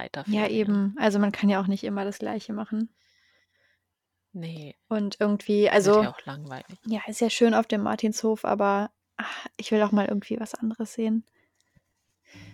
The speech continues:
Speaker 1: Ja, ne?
Speaker 2: Mhm. Oh, aber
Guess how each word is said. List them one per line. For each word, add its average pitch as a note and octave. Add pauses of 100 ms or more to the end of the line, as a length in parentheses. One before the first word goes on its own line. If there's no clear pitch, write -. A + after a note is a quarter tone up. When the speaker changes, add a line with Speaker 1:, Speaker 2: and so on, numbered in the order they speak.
(160)
Speaker 1:
Ja, D#3+
ne? G3+
Speaker 2:
Mhm. G#3 (680)
Oh, G#3+
aber G3